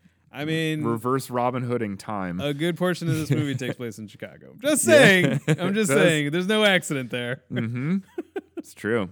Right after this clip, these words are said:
Speaker 1: Yes.
Speaker 2: Speaks to us, people.
Speaker 1: Yes. <laughs>
Speaker 2: Every time I walk, every time I look at the skyline, I think about Skates. Just,
Speaker 1: <laughs>
Speaker 2: is he gonna turn the corner?
Speaker 1: <laughs> I saw it today.
Speaker 2: <laughs> I've,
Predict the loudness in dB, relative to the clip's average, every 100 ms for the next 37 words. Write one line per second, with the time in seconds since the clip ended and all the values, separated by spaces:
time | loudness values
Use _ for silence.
0 | -12 -20 -18 -20 -20 -14 -10 -8 -8 -10
1 | -10 -12 -12 -14 -14 -16 -16 -20 -20 -20
2 | -20 -16 -16 -16 _ _ _ _ _ -8
3 | -6 -4 -2 -2 -2 -2 -4 -4 -4 -4
4 | -2 -2 -2 -2 -4 -10 -10 -6 -4 -4
5 | -6 -8 -10 -12 -12 -10 -10 -14 -10 -10
6 | -12 -8 -4 -2 -2 -4 -8 -8 -14 -10
7 | -6 -2 -2 -4 -2 0 0 -2 0 0
8 | 2 0 2 2 2 2 0 -2 -12 _
9 | _ _ -20 -20 -20 -8 -8 _ -20 -16
10 | -4 0 0 0 -2 -4 -4 -4 -6